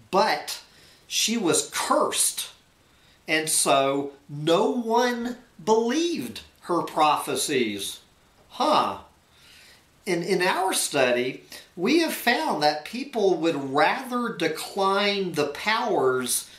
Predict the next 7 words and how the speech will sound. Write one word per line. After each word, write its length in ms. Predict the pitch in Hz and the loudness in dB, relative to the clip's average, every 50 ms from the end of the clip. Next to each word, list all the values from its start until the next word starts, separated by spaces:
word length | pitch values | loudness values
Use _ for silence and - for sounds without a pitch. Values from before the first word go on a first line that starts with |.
| - _ | -20 _
that 360 | - 143 151 156 160 - 160 139 | -2 0 0 2 0 -2 -6 -6
made 580 | 139 151 170 226 285 269 220 165 156 151 - | -2 0 0 0 0 -2 -4 -4 -6 -6 -8
Cassandra 920 | - - 170 147 147 - - - 202 202 208 226 214 190 170 160 151 143 135 | -6 -2 0 0 2 2 2 2 2 2 0 0 -2 -4 -4 -4 -2 -2 -2
famous 800 | 135 - - - 330 311 - 113 104 104 101 - - - - - - - - - - - - - _ - | -2 -2 -4 -4 -2 -4 -4 -4 -6 -6 -6 -6 -8 -8 -12 -14 -18 -20 -20 -20 -20 -20 -20 -20 _ -6
in 220 | 262 285 311 285 | -4 -2 -2 0
an 220 | 269 254 226 226 226 - | 0 -2 -2 -4 -6 -4
effort 760 | 226 240 240 233 - - 170 143 135 127 127 127 - - | -2 -2 -2 -2 -4 -4 -2 0 0 0 -2 -2 -6 -12